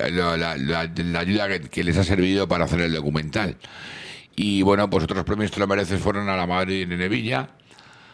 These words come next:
a Sergio Hernández con el documental El estigma del silencio, que él dice que hablar del suicidio ayuda a prevenirlo. También al Hospital Puerta de Hierro, al equipo de psiquiatría, otro premio Te lo mereces. Y a Madrid Salud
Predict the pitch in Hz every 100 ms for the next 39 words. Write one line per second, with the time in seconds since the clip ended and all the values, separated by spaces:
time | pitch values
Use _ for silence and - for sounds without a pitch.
0 | - _ - 85 87 110 92 101 98 92
1 | 101 104 95 - 95 95 90 87 87 82
2 | 87 87 101 92 85 - 98 95 85 80
3 | 95 98 104 - 95 139 - _ - -
4 | - - - - - 101 98 98 101 110
5 | 101 95 98 101 90 85 85 107 98 95
6 | 90 82 - - 90 98 90 80 85 82
7 | 107 104 95 92 - - - - - -
8 | - - _ 101 101 113 113 107 101 95
9 | 92 95 90 101 92 104 101 95 98 98
10 | 95 104 107 104 107 90 92 80 92 90
11 | 90 95 92 110 113 104 95 82 92 90
12 | 82 87 104 98 123 - - - - -
13 | - - - 92 95 95 95 104 113 120
14 | 104 113